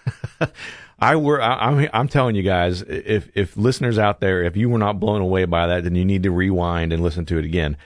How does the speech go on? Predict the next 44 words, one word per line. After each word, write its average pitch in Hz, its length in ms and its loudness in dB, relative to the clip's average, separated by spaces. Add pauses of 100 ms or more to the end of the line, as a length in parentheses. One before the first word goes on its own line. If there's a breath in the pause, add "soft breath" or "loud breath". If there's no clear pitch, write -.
(380 soft breath)
I 113 160 0
worked 110 460 0
in 92 160 -2
the 87 80 0
financial 87 380 -2
services 85 480 -2
industry 90 520 0
for 95 180 -4
twenty 92 380 0
plus 90 320 -2
years 92 420 0 (480 soft breath)
and 92 300 0
have 87 120 0
owned 95 200 2
a 92 40 0
business 95 380 0
now 98 280 0
for 82 460 -4
four 95 440 -2
or 98 80 -2
so 101 220 0
years, 104 540 0
uh, 85 160 -2
businesses. 107 720 0 (560)
And 98 440 2
I 98 200 2
just 110 240 0
learned, 101 520 2
I'm 117 100 2
gonna 123 120 4
have 110 140 0
to 87 60 -14
go 98 80 0
back 92 200 0
and 98 100 -2
listen 90 180 -4
to 101 60 0
it 87 80 -2
again 90 180 0
myself. 82 440 -2
And 92 80 0
I'm 104 80 2
not 98 180 0
just, 87 200 -4